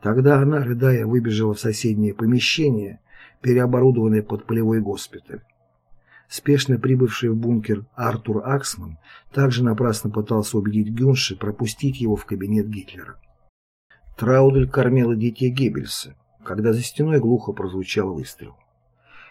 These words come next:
Все были слишком взволнованы, чтобы в этот исторический момент посмотреть на часы, и потому точное время самоубийства Адольфа Гитлера и его жены установить невозможно.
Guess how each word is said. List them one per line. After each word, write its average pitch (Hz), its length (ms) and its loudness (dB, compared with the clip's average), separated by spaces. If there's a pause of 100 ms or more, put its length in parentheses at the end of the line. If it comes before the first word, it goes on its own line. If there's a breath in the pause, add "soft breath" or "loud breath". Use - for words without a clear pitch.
Все - 200 4
были 143 220 4
слишком 135 440 -2
взволнованы, 123 720 0
чтобы 101 340 -4
в 113 40 2
этот 110 260 -2
исторический 107 680 -4
момент 127 480 2
посмотреть 98 540 -4
на 98 100 -6
часы, - 500 -8 (600 soft breath)
и 104 100 -4
потому 139 400 0
точное 113 460 4
время 110 240 4
самоубийства 107 720 2
Адольфа 104 360 0
Гитлера 113 460 -2
и 90 40 -4
его 85 180 -6
жены 85 480 -8
установить 110 520 -2
невозможно. 101 760 -6